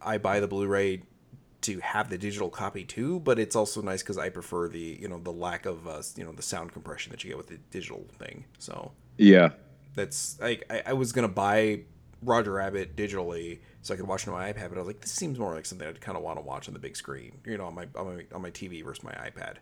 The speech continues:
Speaker 1: So I was like, eh,
Speaker 2: Yeah.
Speaker 1: just, yeah, I bought the Blu-ray. It doesn't come with the digital copy, but I'm happier having it there 'cause, like I said, just all the special effects stuff. It's nice to see that on a nice, crisp, uh, H D T V versus, you know, I mean, the,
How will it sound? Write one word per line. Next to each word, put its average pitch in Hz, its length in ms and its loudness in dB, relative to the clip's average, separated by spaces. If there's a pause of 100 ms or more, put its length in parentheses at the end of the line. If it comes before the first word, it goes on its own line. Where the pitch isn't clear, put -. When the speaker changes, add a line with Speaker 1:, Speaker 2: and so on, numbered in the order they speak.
(100)
Speaker 1:
So 50 220 -8
I 50 60 -10
was - 120 -12
like, - 220 -18
eh, - 60 2
Speaker 2:
Yeah. 170 160 8
Speaker 1:
just, - 240 -10
yeah, 139 80 2
I - 60 -2
bought 87 180 -8
the - 80 -16
Blu-ray. 82 440 -8
It 85 60 -10
doesn't 90 200 -10
come 85 80 -14
with - 160 -16
the 82 80 -8
digital 80 240 -10
copy, - 420 -14
but - 160 -14 (460)
I'm 113 100 -2
happier 98 460 -2 (420)
having 85 300 -12
it 76 240 -18
there 76 240 -6
'cause, - 240 -12 (560)
like 143 120 4
I 139 60 4
said, 120 160 0
just 110 140 -4
all 131 80 4
the 127 100 2
special 110 380 -2
effects 90 240 -8
stuff. - 220 -8
It's 98 140 -8
nice 104 380 -2
to - 80 -8
see 101 220 -6
that 90 160 -6
on 87 100 -8
a 85 80 -8
nice, 85 320 -8
crisp, - 640 -6
uh, 78 160 -6
H 98 220 -8
D 78 100 -10
T 87 160 -12
V 78 160 -12
versus, 73 380 -10
you 131 100 -4
know, 90 140 -2
I 123 40 -2
mean, 139 140 -2
the, 120 160 -4